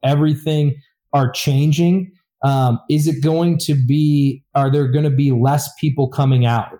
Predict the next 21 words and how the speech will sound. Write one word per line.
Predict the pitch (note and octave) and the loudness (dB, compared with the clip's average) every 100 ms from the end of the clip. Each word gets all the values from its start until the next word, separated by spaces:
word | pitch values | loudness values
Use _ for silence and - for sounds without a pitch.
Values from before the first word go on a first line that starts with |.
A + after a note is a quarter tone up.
| _ _ _ - | _ _ _ -2
You | B2+ | 0
know, | B2 A#2+ B2 B2+ | 2 0 0 -2
I, | - C3+ | -2 0
I | |
don't | D3 | 2
know. | C#3 A2+ | 0 0
That, | C3+ C#3 C3 C#3 | 0 0 0 2
that | C#3+ | 2
will, | D3 C#3 C3 - | 2 2 0 -2
that, | C3+ C#3 C3+ | -2 0 0
I | C3+ | 0
guess | C#3 - | -2 -2
we'll | C3+ | -4
see | - C#3+ | 0 0
that | C#3 C3 | 0 0
in | |
a | B2+ | -2
few | - C#3+ | 0 2
months | B2+ C#3+ D3+ | 2 0 -2
here, | - B2 A#2+ - - - - | -2 0 0 -4 -18 -10 -4
um, | C3 B2 B2 A2+ | 0 0 0 0